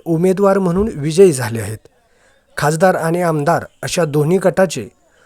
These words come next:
कोंबो युवा नेतृत्व म्हणून ऋषिकेश तुपे यांना ओळखले जाते. विष्णुदास कनसे यांचा विश्वासू युवा कार्यकर्ता म्हणूनही ऋषिकेश तुपे यांच्याकडे विश्वासाने बघितले जाते.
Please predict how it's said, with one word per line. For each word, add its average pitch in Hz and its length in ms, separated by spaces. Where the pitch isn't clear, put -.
कोंबो 202 420
युवा 160 260
नेतृत्व 185 600
म्हणून 190 320
ऋषिकेश 170 600
तुपे 160 240
यांना 156 260
ओळखले 143 500
जाते. 110 380
विष्णुदास 151 600
कनसे 143 380
यांचा 151 280
विश्वासू 156 580
युवा 151 240
कार्यकर्ता 147 680
म्हणूनही 151 480
ऋषिकेश 208 540
तुपे 170 220
यांच्याकडे 143 520
विश्वासाने 165 560
बघितले 117 440
जाते. 110 360